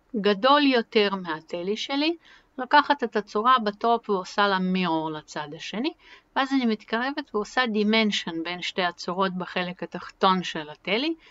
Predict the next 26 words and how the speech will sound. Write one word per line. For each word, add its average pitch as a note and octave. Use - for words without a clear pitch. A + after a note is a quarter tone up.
כדי B3+
לראות C4
מה A#3+
הרוחב G#3+
שאני E3
מקבלת. D#3
כן, D4
ואני D4
מקבלת C4
רוחב A3
קרוב G3
לשתיים F#3
וחצי F#3
מילימטר, A#3+
שזה F#3
מצוין. E3
בחרתי C4+
את G#3+
התלי C#4+
ואני G#3
עושה C#4+
Boolean C#4+
Difference G#3
עם A#3
שתי -
הצורות F3+